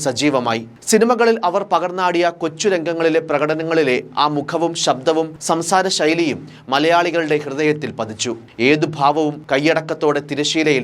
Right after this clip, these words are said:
പകർന്നാടി. കലാഭവൻ മണിയുടെ അമ്മ വേഷങ്ങളിലൂടെയാണ് മീനയെ മലയാളികൾ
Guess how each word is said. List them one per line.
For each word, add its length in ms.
പകർന്നാടി. 500
കലാഭവൻ 520
മണിയുടെ 320
അമ്മ 240
വേഷങ്ങളിലൂടെയാണ് 880
മീനയെ 360
മലയാളികൾ 460